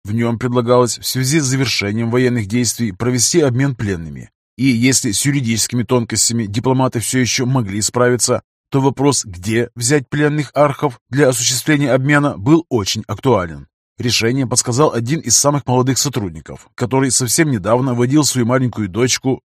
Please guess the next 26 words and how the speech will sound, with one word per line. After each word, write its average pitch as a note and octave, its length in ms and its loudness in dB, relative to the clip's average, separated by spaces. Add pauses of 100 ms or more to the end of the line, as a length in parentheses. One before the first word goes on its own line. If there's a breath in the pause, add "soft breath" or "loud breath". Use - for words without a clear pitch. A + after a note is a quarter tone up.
в A2 60 -8
зоопарк. G#2 600 0 (420)
Судьба A2+ 440 -2
захваченных A#2+ 500 -2
в - 20 -4
бою B2+ 240 2
архов A#2+ 380 0
протекала C3 580 0
очень A2 320 -4
сложно. E2 540 -4 (520)
На B2+ 120 2
протяжении C3+ 480 0
всей C#3+ 260 2
войны G#2 360 0
и - 140 -4
ещё C3 300 2
пару B2+ 300 2
лет A#2+ 260 0
после F#2+ 480 -4
они A#2 240 0
находились B2 540 0
в - 80 -10
специально C#3 480 0
подготовленных B2 640 0
секретных B2 480 -2
убежищах, F2 720 -2